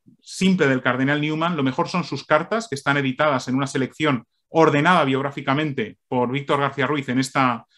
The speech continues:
en este libro, De suyo con afecto, que ha vuelto a estar, eh, se puede, se vuelve a vender porque está descatalogado. Y también la biografía de Víctor García Ruiz sobre San John Henry Newman es una muy buena introducción a por qué es importante Newman y a la vida de Newman. Si a alguien le interesa,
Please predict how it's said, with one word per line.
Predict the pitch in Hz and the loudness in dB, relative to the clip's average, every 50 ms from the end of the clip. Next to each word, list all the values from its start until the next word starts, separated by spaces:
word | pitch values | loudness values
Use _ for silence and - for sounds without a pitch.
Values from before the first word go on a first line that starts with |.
| _ _ _ _ _ - | _ _ _ _ _ -4
en | 123 127 131 | -2 0 0
este | 135 135 - - 143 | 0 0 0 0 0
libro, | 139 143 156 170 180 | 2 2 2 0 0
De | 156 | -2
suyo | - - 147 143 143 139 | -2 -2 -2 -2 -2 0
con | 143 131 | 0 0
afecto, | 123 - - 143 143 - - - | 0 0 -2 -4 -2 -4 -6 -4
que | - 135 | -4 -2
ha | |
vuelto | 131 131 135 127 139 127 | 0 0 0 0 0 -2
a | |
estar, | - - - 135 131 123 | -4 -2 0 0 2 2
eh, | 123 120 120 117 117 113 113 107 107 107 104 107 | 2 0 0 -2 -2 -2 -4 -4 -4 -6 -8 -8
se | - - 120 | -10 -8 -2
puede, | - 139 139 139 139 | 0 0 0 0 -2
se | - 127 | -6 -4
vuelve | 123 135 139 139 | -2 0 2 2
a | 127 | 2
vender | 123 120 120 156 160 | 0 0 0 -2 -2
porque | - 131 123 | -4 -8 -8
está | - - 123 | -8 -6 -8
descatalogado. | 123 120 - 120 117 120 117 117 117 123 131 143 160 175 - _ _ _ - _ _ _ | -8 -6 -8 -8 -6 -4 -4 -2 -2 -2 -2 -2 -4 -8 -10 _ _ _ -20 _ _ _
Y | - 131 | -2 2
también | 143 139 151 170 185 | 2 2 4 4 4
la | 185 | 4
biografía | 165 156 151 139 135 - 175 175 180 | 4 4 2 2 0 0 0 0 0
de | 170 | 0
Víctor | 160 160 - - 170 160 | -2 -2 -2 -2 -2 0
García | 151 151 139 - 156 147 | 0 -2 -2 0 0 0
Ruiz | 139 143 151 180 180 - | 0 0 -2 -4 -6 -10
sobre | - - 123 120 | -10 -8 -8 -6
San | - - 123 127 | -4 -2 -2 0
John | 135 143 139 151 | 0 0 -2 -4
Henry | 151 143 135 131 135 135 | -4 -4 -4 -2 0 0
Newman | 139 143 143 139 | 0 0 0 -2
es | 131 - | -4 -4
una | - 135 131 | -2 -2 0
muy | 135 151 170 196 196 | 2 2 2 2 2
buena | 170 170 165 156 143 | 0 -2 -2 0 0
introducción | 139 131 139 127 123 120 117 - - 135 135 131 135 - _ _ _ _ _ _ - | -2 -2 -2 -2 -2 -4 -6 -4 -2 0 0 0 -2 -6 _ _ _ _ _ _ -2
a | - - - | -2 2 4
por | - 139 - - | 4 4 4 4
qué | - 175 165 | 2 2 2
es | 156 - | 0 0
importante | 165 151 131 143 123 - 143 139 139 139 131 | -4 -6 -4 -4 -4 -4 -4 -4 -4 -2 0
Newman | 127 127 131 139 139 135 | 2 2 2 2 0 0
y | 127 | 0
a | 117 | 0
la | 110 | -2
vida | 107 113 110 110 107 | -2 -2 -2 -4 -4
de | 104 101 | -4 -4
Newman. | 104 107 104 90 - - - _ _ _ _ - _ _ _ _ - | -2 -2 -2 -2 -6 -8 -12 _ _ _ _ -20 _ _ _ _ -6
Si | - - 170 | 0 2 4
a | |
alguien | 180 185 190 185 | 4 4 4 4
le | 185 | 4
interesa, | 180 170 165 156 165 175 170 - 180 185 202 214 | 4 4 4 2 2 0 -2 -4 -6 -6 -8 -10